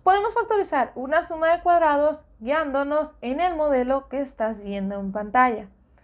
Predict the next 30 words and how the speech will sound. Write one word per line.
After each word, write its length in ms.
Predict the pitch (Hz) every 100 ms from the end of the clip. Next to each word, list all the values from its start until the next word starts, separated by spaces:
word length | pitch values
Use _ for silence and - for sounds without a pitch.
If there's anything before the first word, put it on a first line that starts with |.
| _
Pero 260 | - 320 359
de 220 | 359 320
esto 380 | 302 - 294 294
hablaré 560 | 233 226 208 220 247 -
hasta 480 | 220 214 214 -
el 80 | 202
final 340 | 196 220 240 254
del 140 | 311
video, 380 | 339 320 302 311 - _
ya 180 | 262 285
que 120 | 339
primero 440 | 349 339 302 294 302
te 140 | 262
quiero 220 | 240 254
mostrar 520 | 285 294 - 240 247 - - - -
otra 360 | - 302 349 381
te-, 140 | - -
alternativa 760 | 294 302 311 302 277 262 262 262
que 100 | 254
tienes 440 | 240 226 233 240
para, 540 | - 220 208 208 196 -
eh, 240 | 208 208
factorizar 760 | 202 202 - 220 220 220 262 277
una 320 | 254 240 254 262
suma 360 | - 220 220
de 140 | 220 214
cuadrados. 680 | - 208 214 214 - - _ _ _ _
Al 200 | 240 285
final, 540 | 349 339 311 294 294 -
escoge 760 | 202 - 226 220 262 269 -